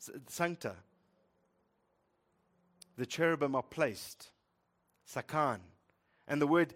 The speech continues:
sakan, placed, is from the word tabernacle, miskan. That's where it's derived from.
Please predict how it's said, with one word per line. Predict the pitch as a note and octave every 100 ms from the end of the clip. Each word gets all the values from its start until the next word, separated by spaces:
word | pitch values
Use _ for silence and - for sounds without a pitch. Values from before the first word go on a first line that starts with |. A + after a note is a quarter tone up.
| -
sakan, | - D3+ - G#3+ F#3+ C3+ B2 -
placed, | G3+ F#3 D#3+ - - - -
is | - C#3
from | E3+ D#3+
the | D3+
word | D3 E3 D#3+ -
tabernacle, | G3+ G3+ F#3+ D3 B2 A#2 G2+ - -
miskan. | D3 F#3+ A3 - C#3+ A2+ F#2+ F2 _ _ -
That's | C#3 -
where | D#3
it's | D3+ -
derived | D3+ D#3+ E3+ E3+
from. | - G#2+